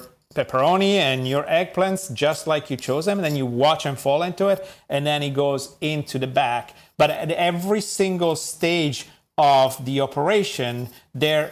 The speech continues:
are sensors that are able to measure everything, temperature, speed, and all of that, so that the timer is always perfect.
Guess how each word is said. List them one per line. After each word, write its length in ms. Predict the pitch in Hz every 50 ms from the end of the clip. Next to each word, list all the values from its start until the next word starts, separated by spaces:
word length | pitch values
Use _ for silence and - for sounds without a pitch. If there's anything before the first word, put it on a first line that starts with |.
| -
are 280 | - 147 143 139 135 131
sensors 640 | 131 - - - - 156 156 160 151 - - 135 131
that 120 | 131 131 123
are 140 | 127 131 -
able 300 | 151 139 139 135 139 135
to 220 | 135 - - 131
measure 720 | 127 131 127 131 131 131 123 113 131 131 123 123 120 120 - - _ _
everything, 560 | - 143 147 135 131 123 - - 117 110 113 110 - - _ _ _ _ _ _ -
temperature, 520 | 143 143 139 151 139 - - 139 135 131
speed, 680 | 127 - - - 127 135 135 135 127 127 127 123 120 - -
and 200 | - 131 117 117 123
all 280 | - 131 135 151 165
of 140 | 160 143 127
that, 460 | 127 123 117 113 113 117 113 - - _ _ _ _ _ _ _ _
so 280 | - - 165 147 143 147
that 560 | 139 143 139 135 127 127 123 - - - - - _ _ _ _ _ _ _ _ _ _ _ _ _
the 180 | 139 135 147 135 - - -
timer 600 | - - 160 160 165 165 160 156 147 147 143 143 -
is 240 | 147 135 127 - -
always 440 | 131 131 135 135 135 139 131 - -
perfect. 680 | - - - 127 123 120 - - 107 107 101 -